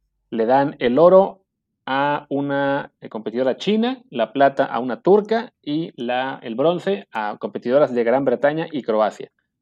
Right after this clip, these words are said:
Porque no sé, en taekwondo, o sea, ahí sí se reparten dos bronces, entonces, pues, hay un poquito más de chance, pero sí, no, no le dan chance en este caso ni con, ni con cuatro a Briseida. En el fútbol, por, por no dejar, porque es donde más nos importa a veces a algunos.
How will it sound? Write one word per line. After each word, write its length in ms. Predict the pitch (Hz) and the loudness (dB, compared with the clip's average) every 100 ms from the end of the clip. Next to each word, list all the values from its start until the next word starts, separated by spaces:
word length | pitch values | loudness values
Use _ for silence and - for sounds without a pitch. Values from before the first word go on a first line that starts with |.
| _ | _
Porque 140 | - 117 | -6 -4
no 80 | 151 | -2
sé, 60 | |
en 180 | 160 120 | -2 2
taekwondo, 340 | 156 165 156 | 2 2 2
o 100 | 156 | 2
sea, 120 | 147 143 | 2 0
ahí 100 | 139 | 0
sí 140 | 160 | 0
se 140 | 139 | 0
reparten 400 | 123 117 139 147 | 0 2 2 4
dos 160 | 131 123 | 4 4
bronces, 440 | 131 147 131 202 - | 4 2 -2 -6 -6
entonces, 640 | 107 104 117 110 113 - _ _ _ | -10 -6 -8 -6 -8 -10 _ _ _
pues, 120 | - | -8
hay 120 | 120 | -6
un 120 | 127 | -6
poquito 300 | - 117 120 | -8 -8 -6
más 100 | 117 | -6
de 100 | 107 | -4
chance, 420 | 131 143 143 202 _ _ _ _ _ | -2 -2 -4 -10 _ _ _ _ _
pero 180 | - 98 | -4 -4
sí, 100 | 123 117 | -4 -10
no, 240 | 127 113 127 | -6 -2 -2
no 180 | 120 120 | -2 0
le 100 | 117 | 0
dan 160 | 113 | -2
chance 260 | 113 110 107 | -4 -6 -8
en 60 | |
este 160 | 107 107 | -10 -4
caso 340 | 117 104 107 | -4 -2 -6
ni 160 | 101 104 | -8 -12
con, 280 | 107 101 107 | -12 -14 -8
ni 100 | 135 | -6
con 180 | 127 120 | -4 2
cuatro 440 | 156 147 120 101 - | 4 4 2 -4 -4
a 140 | 117 | -4
Briseida. 540 | 110 - 120 107 98 _ _ _ _ _ | -4 -4 -2 -2 -4 _ _ _ _ _
En 120 | 110 107 | -10 -8
el 120 | 107 | -6
fútbol, 640 | - 160 160 170 190 202 _ | 0 2 6 6 6 0 _
por, 160 | - - _ _ _ | -14 -14 _ _ _
por 140 | - 110 | -14 -8
no 120 | 123 | -6
dejar, 300 | 117 131 139 | -2 -4 -4
porque 240 | 104 - | -8 -8
es 40 | 104 | -8
donde 200 | 101 101 | -10 -10
más 400 | 104 101 - _ | -12 -14 -20 _
nos 140 | - 107 | -18 -16
importa 300 | 104 - - | -10 -2 -2
a 20 | |
veces 160 | 123 | -2
a 20 | 120 | -4
algunos. 420 | 143 135 165 | -6 -6 -8